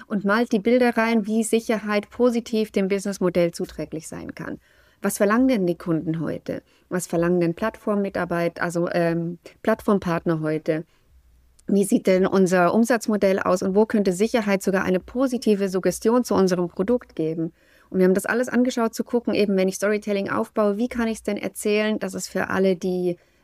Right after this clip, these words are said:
eine Innovation oder den Fortschritt von einem Unternehmen begleiten, auch einen positiven, ein positives Gefühl hinterlässt.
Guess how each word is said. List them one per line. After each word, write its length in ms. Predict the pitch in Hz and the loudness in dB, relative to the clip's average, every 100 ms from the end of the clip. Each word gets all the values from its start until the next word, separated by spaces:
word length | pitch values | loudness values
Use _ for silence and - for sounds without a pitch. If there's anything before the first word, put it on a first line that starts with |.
| - | -4
eine 360 | 175 170 165 | 2 4 4
Innovation 880 | - 165 165 170 - 226 254 254 247 | 2 2 2 -2 0 4 4 4 2
oder 420 | - 180 175 170 | 0 0 0 -2
den 200 | - 165 | -2 -2
Fortschritt 500 | 165 208 208 - 190 | -2 -4 -4 -6 -6
von 120 | - | -2
einem 220 | 175 170 165 | -2 -2 -4
Unternehmen 600 | 165 175 190 226 233 220 | -2 -2 0 2 2 2
begleiten, 640 | 208 185 185 185 190 190 - - - | 0 0 0 -2 -4 -4 -8 -18 -6
auch 220 | 190 - | -6 -2
einen 160 | 190 175 | -4 0
positiven, 720 | 185 185 185 180 170 170 160 - - _ _ - - - _ _ - | 0 0 -2 -2 -2 0 -2 -6 -20 _ _ -20 -20 -20 _ _ -12
ein 360 | - - 185 - | -10 -6 -4 2
positives 640 | 214 214 202 175 165 - | 2 4 2 0 -2 -4
Gefühl 320 | 170 - 165 | -4 -2 -2
hinterlässt. 640 | 160 160 - - - - | -2 -6 -10 -10 -14 -20